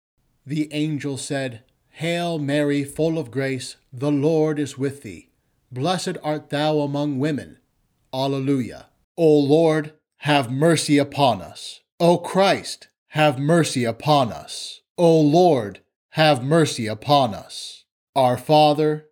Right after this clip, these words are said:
who art in heaven, hallowed be thy name. Thy kingdom come, thy will be done, on earth as it is in heaven.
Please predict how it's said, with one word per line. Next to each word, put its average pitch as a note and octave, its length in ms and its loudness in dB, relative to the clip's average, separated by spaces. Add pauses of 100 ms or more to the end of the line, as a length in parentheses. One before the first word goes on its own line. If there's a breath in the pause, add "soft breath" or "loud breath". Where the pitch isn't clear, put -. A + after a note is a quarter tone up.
(120)
who D3+ 300 4
art D3 300 4
in B2 140 -4
heaven, G#2+ 480 -4 (380)
hallowed D3 600 4
be D3 260 2
thy A#2 300 -2
name. A#2+ 460 -4 (440)
Thy C#3 300 4
kingdom C#3 580 -2
come, C#3 480 -2 (300)
thy C#3 340 4
will D#3 340 2
be C#3 240 2
done, B2 500 0 (340)
on B2+ 340 2
earth D#3 440 2
as C#3 240 2
it C3+ 140 4
is C3 340 4
in A2+ 160 -4
heaven. G#2+ 420 0